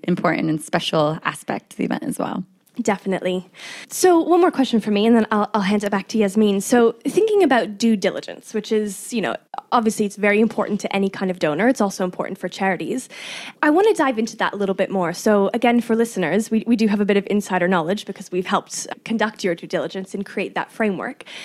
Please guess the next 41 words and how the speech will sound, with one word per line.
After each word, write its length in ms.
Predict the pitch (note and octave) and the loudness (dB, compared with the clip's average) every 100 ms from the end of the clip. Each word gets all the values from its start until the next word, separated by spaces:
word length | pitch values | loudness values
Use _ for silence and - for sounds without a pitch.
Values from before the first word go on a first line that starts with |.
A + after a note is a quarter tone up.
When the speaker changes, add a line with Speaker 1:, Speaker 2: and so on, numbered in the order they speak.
| - - | -18 0
Speaker 2:
But 100 | C#4 | 4
I'm 100 | C#4+ | 6
wondering 300 | E4+ G#4+ G4+ | 6 6 4
if 160 | E4+ C4+ | 2 2
you 60 | |
can 120 | C4 | 2
tell 220 | B3 A#3 A3+ | 2 2 2
listeners 420 | A3 - G#3 G#3 | 0 2 2 2
a 60 | |
little 320 | A3+ B3 D4 C4+ | 2 4 4 4
bit 140 | A#3 | 2
about 240 | G#3 F#3+ | 4 2
the 80 | G#3+ | 0
different 300 | G#3 G#3+ G#3+ | -2 -2 -4
qualities 460 | - G3 G3 G#3+ G#3 | 0 0 0 -2 -2
that 140 | F3+ | 0
are 100 | F3 | 0
important 420 | F3 F3 G3+ - | -2 -2 -2 -2
for 120 | A#3 C4+ | -2 2
you 180 | C#4+ | 4
in 140 | C4+ G#3 | 4 2
a 80 | F#3+ | 0
charity 320 | - G3 G3 | 0 0 -2
partner 340 | - G3+ C4+ | -4 -2 2
and, 320 | C4 G3 F#3+ - - - | 2 2 -2 -6 -10 -2
and 220 | A3+ G3 | 0 2
what 180 | A3 A#3 | 0 0
you 120 | A3 | -2
look 240 | F#3+ G3 | -2 -8
for 280 | - F3+ D#3+ | -6 -4 -4
when, 440 | F3 F#3 F3 E3 - | -4 -4 -6 -10 -14
when 280 | - A3 G3+ | -6 -2 -2
commissioning 460 | G3+ G#3+ G3+ G#3+ F#3 | -2 -4 -4 -6 -6
due 140 | F#3+ | -6
diligence 460 | F3+ E3+ F3 F3+ G3 | -4 -4 -4 -6 -6
when, 180 | F3 E3 | -8 -4
and 140 | G3 | -2
when 120 | F3+ F#3 | -2 -4
conducting 440 | G#3 G3 - G#3 | -4 -6 -6 -10
it 120 | - | -8
yourself. 500 | - - F#3 A3+ - | -10 -8 -8 -8 -14